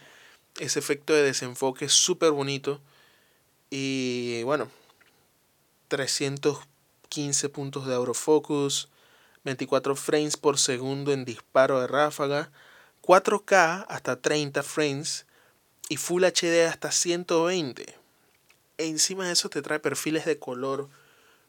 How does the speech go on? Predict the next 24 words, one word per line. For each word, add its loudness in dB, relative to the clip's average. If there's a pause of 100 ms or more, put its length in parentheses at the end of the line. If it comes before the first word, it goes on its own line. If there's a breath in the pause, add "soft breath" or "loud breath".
por 2
si -2
algún 2
creador 2
de 2
contenido 0
que -2
no 0
sea 4
filmmaker -2
o 2
un 0
filmmaker 2
que 0
tenga 2
esta 0
cámara, 2
pues, -2
pueda 2 (640 soft breath)
jugar 2
con -2
eso 0
del -2
setting. 0